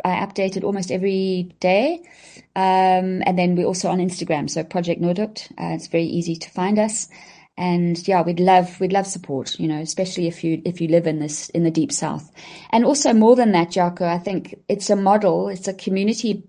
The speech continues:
model that could be replicated in any community.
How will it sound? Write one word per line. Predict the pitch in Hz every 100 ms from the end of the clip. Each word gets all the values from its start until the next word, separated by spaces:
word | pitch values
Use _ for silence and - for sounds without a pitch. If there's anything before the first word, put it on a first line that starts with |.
| -
model | 180 190 202 180
that | 175 175 -
could | 233 214
be | 196
replicated | 170 175 - 180 185 175 170
in | 175 175
any | 175 185
community. | 180 170 147 - - -